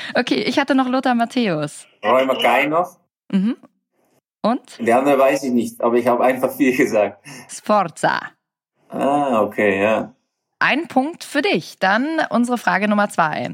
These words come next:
Speaker 1: Du warst für deinen linken Zauberfuß berühmt berüchtigt.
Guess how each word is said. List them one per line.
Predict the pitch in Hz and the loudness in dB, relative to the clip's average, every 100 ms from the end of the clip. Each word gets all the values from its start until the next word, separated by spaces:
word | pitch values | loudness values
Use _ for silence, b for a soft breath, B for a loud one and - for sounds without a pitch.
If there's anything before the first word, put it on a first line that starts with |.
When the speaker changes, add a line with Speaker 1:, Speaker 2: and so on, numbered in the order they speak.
| - B B B B B B B | -10 B B B B B B B
Speaker 1:
Du | 226 | 2
warst | 196 214 320 - | 2 0 -4 -2
für | 220 | 2
deinen | 202 190 185 | 2 2 2
linken | 247 262 226 | 0 0 2
Zauberfuß | 175 196 180 - 190 - - - | 2 2 0 -2 -4 -4 -4 -2
berühmt | 156 160 233 330 - | 0 2 0 0 -2
berüchtigt. | 208 180 - - - - - | 0 0 -2 -6 -6 -8 -12